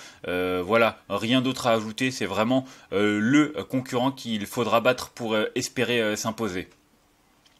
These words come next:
Et ensuite, en deuxième position, en deuxième cheval, euh, pour faire ce jumelé, ce sera le numéro onze,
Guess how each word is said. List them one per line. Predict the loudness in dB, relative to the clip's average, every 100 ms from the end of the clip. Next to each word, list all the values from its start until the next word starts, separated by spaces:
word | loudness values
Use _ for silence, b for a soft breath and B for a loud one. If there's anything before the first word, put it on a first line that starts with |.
| -14 0
Et |
ensuite, | 2 2 -2 -6 B B B B
en | 2
deuxième | 2 2 0
position, | 0 -2 -2 -4 -8 B B B
en | 0 4 4 2 2 0 -2
deuxième | -2 0 -2
cheval, | -2 0 2 0 -4 -6
euh, | -2 -2
pour | -2 -4
faire | -4
ce | -4
jumelé, | -4 -2 0
ce | -2
sera | 0
le | 0
numéro | 2 2 4
onze, | 0 -4